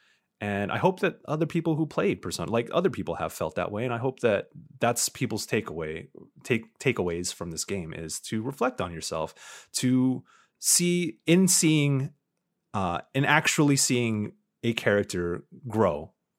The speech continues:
and understand themselves and express that to other people. Like, I've taken that into my own life. And I feel like it's so much easier to express myself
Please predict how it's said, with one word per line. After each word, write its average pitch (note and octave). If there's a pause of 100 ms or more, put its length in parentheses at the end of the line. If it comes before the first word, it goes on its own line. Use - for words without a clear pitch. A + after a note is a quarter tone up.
(180)
and A2
understand B2+
themselves D#2
and A#2
express -
that G#2
to -
other F2+
people. F2+ (460)
Like, F#2+ (1040)
I've C3
taken C#3
that A#2+
into A#2
my G#2
own G2
life. - (160)
And F#2+
I G2
feel A2
like G2+
it's -
so C3
much A#2+
easier A2
to E3+
express -
myself F2